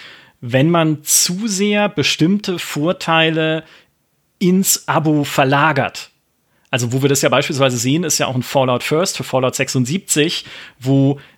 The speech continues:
zwar in dem Fall noch relativ simple, aber für mich als jemand, der Fallout sechsundsiebzig gerne gespielt hat, dann doch nervige Sachen drin hat in dem Abo,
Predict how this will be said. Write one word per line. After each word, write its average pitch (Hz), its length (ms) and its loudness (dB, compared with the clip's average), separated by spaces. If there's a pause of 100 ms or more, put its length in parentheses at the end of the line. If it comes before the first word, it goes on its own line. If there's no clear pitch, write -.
(500)
zwar 135 380 0
in 131 100 -2
dem 147 220 0
Fall 151 200 2
noch 131 140 -2
relativ 127 340 -2
simple, 226 520 2
aber 156 220 2
für 143 200 -2
mich 202 240 0
als 156 160 -2
jemand, 156 260 0
der 147 80 0
Fallout 135 280 0
sechsundsiebzig 147 640 -6
gerne 135 240 -2
gespielt 185 360 -2
hat, 175 140 2
dann 151 180 0
doch 254 280 -4
nervige 220 680 0
Sachen 185 380 -4
drin 202 320 0
hat 180 200 0
in 180 200 0
dem 175 160 0
Abo, 185 480 0